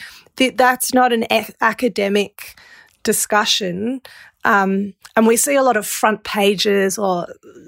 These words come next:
Sky News clips that will sort of demonstrate the bad behaviour. And we're doing that as well. But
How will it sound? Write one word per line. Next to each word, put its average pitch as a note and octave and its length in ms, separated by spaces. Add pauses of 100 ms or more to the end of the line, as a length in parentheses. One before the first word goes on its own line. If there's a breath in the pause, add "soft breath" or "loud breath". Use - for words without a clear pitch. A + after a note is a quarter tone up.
Sky G#3+ 340
News G#3 400
clips - 460
that G3+ 140
will G3 120
sort G3+ 180
of F3+ 100
demonstrate F#3+ 680
the G#3 80
bad F#3 240
behaviour. F#3 640 (440 loud breath)
And A#3 140
we're C4 80
doing F4+ 240
that C4+ 160
as G#3 160
well. G#3 320 (400 loud breath)
But G#3 180